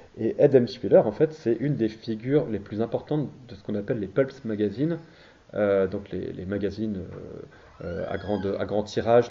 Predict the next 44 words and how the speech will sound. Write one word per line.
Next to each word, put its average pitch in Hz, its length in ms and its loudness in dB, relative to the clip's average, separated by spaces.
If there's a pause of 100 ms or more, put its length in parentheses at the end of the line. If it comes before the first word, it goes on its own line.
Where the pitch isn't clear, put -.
de 92 80 -4
la 92 80 0
première 101 280 -2
moitié 104 280 -2
du, 95 280 -6
du, 90 340 -10
du 92 100 -12
vingtième 98 300 -6
siècle, 185 260 0
hein, 123 60 -2
aux 101 140 -4
États-Unis. 101 500 -4 (920)
Un - 40 -14
peu 101 140 -6
l'équivalent 95 440 -4
des 95 120 -4
mangas, 98 400 -2
si - 140 -18
on 92 80 -10 (120)
veut, 101 140 -2
euh, - 800 -12
euh, 92 380 -8
au 92 40 -8
Japon, 101 320 -2
c'est 117 160 -6
les 95 100 0
livres, 98 280 -4
enfin, 92 260 -8
c'est 95 180 -8
les 95 160 -6
revues 101 300 -2
qu'on 95 160 -6
achète 127 340 -2
et, 92 460 -12
et 90 60 -6
qu'on 95 160 -6
jette 104 420 4
quasiment 104 320 -4
dans 95 100 -2
la 92 100 -6
foulée 110 280 2
parce 123 200 -10
que - 60 -12
c'est, - 140 -18